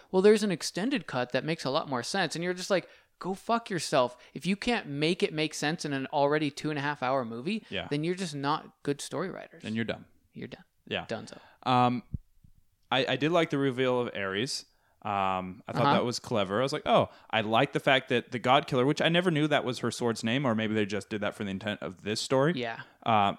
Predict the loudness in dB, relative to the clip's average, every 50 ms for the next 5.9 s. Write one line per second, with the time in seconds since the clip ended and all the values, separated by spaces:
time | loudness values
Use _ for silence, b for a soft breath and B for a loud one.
0 | -8 -14 -6 0 2 2 2 2 0 0 -2 -2 _ _ _ _ _ _ _ _
1 | _ _ _ _ -6 -4 -2 -2 -2 -2 -4 -6 -8 -10 -12 -14 -14 -14 -14 -10
2 | -8 -6 -4 -2 0 0 -2 -2 -2 -2 -2 0 0 0 0 0 -2 -4 -10 -18
3 | -12 -4 -2 0 0 2 2 4 6 6 6 6 6 4 4 2 0 2 2 4
4 | 4 4 4 2 0 0 2 2 2 4 4 4 4 4 4 2 2 2 2 2
5 | 2 2 2 2 2 2 2 2 2 2 0 -4 -10 -12 -14 -18 -20